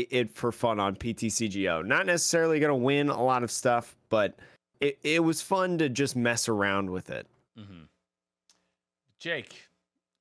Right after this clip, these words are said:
Speaker 2: speaking of new things coming out, what, what has been revealed in Japan?
Speaker 1: So we talked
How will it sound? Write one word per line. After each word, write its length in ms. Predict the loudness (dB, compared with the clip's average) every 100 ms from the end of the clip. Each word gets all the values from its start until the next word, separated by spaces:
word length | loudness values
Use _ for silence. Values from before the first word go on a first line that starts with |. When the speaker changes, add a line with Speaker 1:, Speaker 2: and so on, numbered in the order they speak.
| _ _
Speaker 2:
speaking 380 | -14 -12 -8 -8
of 80 | -6
new 180 | -6 -6
things 320 | -6 -8 -8
coming 300 | -8 -8 -6
out, 220 | -6 -6
what, 220 | -2 -4 -2
what 160 | -6
has 100 | -6
been 180 | -10 -10
revealed 720 | -10 -12 -12 -10 -4 -4 -4
in 220 | -10 -12 -12
Japan? 640 | -12 -12 -14 -14 -16 -20 _ _ _ _ _ _ -4
Speaker 1:
So 260 | 0 2 0
we 300 | 0 0 0
talked 640 | -2 0 2 0 -2 -8